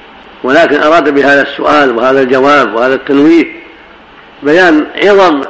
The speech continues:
تحريم الأموال والدماء والأم-، والأعراض، فإن الشيء إذا أخرج بسبب السؤال صار في ذلك تنبيه للمستمعين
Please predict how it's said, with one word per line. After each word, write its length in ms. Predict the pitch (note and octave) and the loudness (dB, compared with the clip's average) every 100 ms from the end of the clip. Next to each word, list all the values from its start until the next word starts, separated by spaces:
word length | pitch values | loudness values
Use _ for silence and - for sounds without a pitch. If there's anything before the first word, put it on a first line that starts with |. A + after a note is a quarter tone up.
| - | -8
تحريم 360 | C#3 C#3 D#3+ D3 | -6 0 0 0
الأموال 560 | C#3 C#3 C#3 A#2+ A#2 - A#2 | 0 0 0 0 -4 -8 -12
والدماء 460 | A2+ B2 C#3+ B2 | -6 -2 0 0
والأم-، 300 | A2+ G#2+ G#2+ - | -2 -4 -6 -8
والأعراض، 600 | A2+ B2 A2+ F#2+ A2 F2+ - - - - - - - - - - - - - | -8 -6 -6 -4 -4 -6 -10 -20 -20 -20 -20 -20 -20 -20 -20 -20 -20 -20 -4
فإن 220 | C#3 D3+ | 0 2
الشيء 320 | B2+ - D3+ | 0 0 0
إذا 140 | C3+ C3 E3 | 2 0 0
أخرج 180 | B2 | -2
بسبب 380 | B2+ A2 C#3 B2 | -6 -2 -2 -2
السؤال 520 | A#2 - C3+ D#3 B2 - - - - - B3+ A#3+ A3+ - - - - - - - - - - - - - - | -8 -6 0 0 -2 -6 -18 -20 -16 -10 -8 -8 -10 -16 -20 -20 -20 -20 -20 -20 -20 -20 -20 -20 -20 -16 -2
صار 340 | E3+ E3 C3+ | 0 2 2
في 120 | C3 | 2
ذلك 500 | D3 C#3 C#3 C#3 C3 - - | 2 2 0 -2 -2 -10 -10
تنبيه 320 | C#3 B2+ F3+ D3 | -4 0 2 2
للمستمعين 1040 | C3+ A#2+ - A#2 - B2+ A#2 B2+ C3 | 0 -2 -4 -12 -8 -6 -2 -2 -2